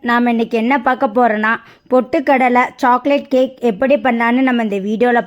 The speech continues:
பார்க்கலாம். இந்த மாதிரி லீவ் டைம்ல குழந்தைங்களுக்கு இந்த மாதிரி செஞ்சு கொடுத்தீங்கன்னா ரொம்பவே விரும்பி சாப்பிடுவாங்க. இதை ஈவினிங் டைம் நீங்க ஸ்நாக்ஸா கூட செஞ்சு சாப்பிடலாம். இதுல பொட்டுக்கடலை சேர்த்திருக்கனால உடம்புக்கு ரொம்பவே நல்லதுங்க. அதை எப்படி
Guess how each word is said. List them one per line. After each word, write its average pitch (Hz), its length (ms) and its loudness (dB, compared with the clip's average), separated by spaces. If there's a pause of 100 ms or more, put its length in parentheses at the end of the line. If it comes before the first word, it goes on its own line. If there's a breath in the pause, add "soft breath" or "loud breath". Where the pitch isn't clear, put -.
பார்க்கலாம். 226 420 -2 (1700)
இந்த 262 120 2 (120)
மாதிரி 294 180 2 (140)
லீவ் 285 200 2 (120)
டைம்ல 247 340 2 (180)
குழந்தைங்களுக்கு 285 640 2
இந்த 262 220 2
மாதிரி 285 240 0
செஞ்சு 254 260 0
கொடுத்தீங்கன்னா 226 480 0 (140)
ரொம்பவே 269 380 2 (100)
விரும்பி 262 400 0
சாப்பிடுவாங்க. 226 520 0 (260)
இதை 247 140 2 (140)
ஈவினிங் 294 340 2
டைம் 277 220 2
நீங்க 240 240 0
ஸ்நாக்ஸா 247 460 0
கூட 262 100 0 (140)
செஞ்சு 226 280 -2
சாப்பிடலாம். 220 460 0 (320 loud breath)
இதுல 277 340 2
பொட்டுக்கடலை 285 600 0 (100)
சேர்த்திருக்கனால 254 840 0 (100)
உடம்புக்கு 262 480 0
ரொம்பவே 240 300 0 (100)
நல்லதுங்க. 220 440 0 (160)
அதை 226 120 0 (160)
எப்படி 285 220 0